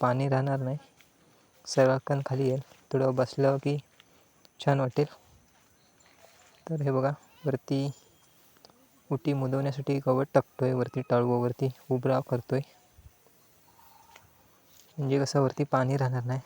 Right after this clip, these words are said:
आता आपली उटी रचून झालेली आहे. तुमच्याकडे सुद्धा अशी उटी रचतात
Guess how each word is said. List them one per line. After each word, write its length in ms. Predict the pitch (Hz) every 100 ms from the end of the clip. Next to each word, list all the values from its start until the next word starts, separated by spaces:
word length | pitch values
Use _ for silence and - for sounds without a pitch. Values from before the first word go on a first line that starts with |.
| -
आता 220 | 135 143
आपली 440 | 135 139 139 143 143 -
उटी 220 | 147 - 147
रचून 340 | 139 - 143
झालेली 360 | 123 123 135 131
आहे. 80 | 135 - _ _ _ -
तुमच्याकडे 360 | 139 131 143 139
सुद्धा 200 | 143 139
अशी 200 | - 151
उटी 240 | 143 151
रचतात 260 | 139 -